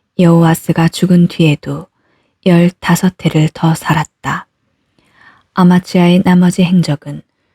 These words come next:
처음부터 끝까지 유다와 이스라엘 임금들의 실록에 쓰여 있지 않은가? 아마치아가 주님을 따르지 않고 돌아선 그때부터 예루살렘에서 그를 거슬러 모반이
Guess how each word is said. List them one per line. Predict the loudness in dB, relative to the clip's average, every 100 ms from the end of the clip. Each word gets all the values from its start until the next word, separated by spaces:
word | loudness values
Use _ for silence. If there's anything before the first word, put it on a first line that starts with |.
| _ _
처음부터 | -2 2 2 0 -2 -6
끝까지 | -2 -4 -4 -8 -8 -12 -14 -16 _ _ _ _ _ _
유다와 | -2 0 0 2 0 -2
이스라엘 | -2 0 0 2 0 0
임금들의 | 0 2 2 0 0 -2
실록에 | -2 0 0 0 -2 -4
쓰여 | -2 0
있지 | 0 -2 -2
않은가? | -2 -4 -8 -12 -14 -18 _ _ _ _ _ _ _ _ _ _ _ _ _ -2
아마치아가 | 0 2 0 -2 -2 0 -2
주님을 | 0 0 2 2
따르지 | 0 -2 -2 -2 -2
않고 | -2 -4 -4 -6
돌아선 | -4 -2 -2 0 0 0
그때부터 | -2 -4 -4 -4 -10 -14 -14 -14 _ _ _ _ _ _
예루살렘에서 | 0 0 0 0 2 0 0 -2
그를 | 0 0 0 0
거슬러 | 0 -4 -2 0 0 -2 -8 _ _ _
모반이 | 0 2 2 0 2 0 -4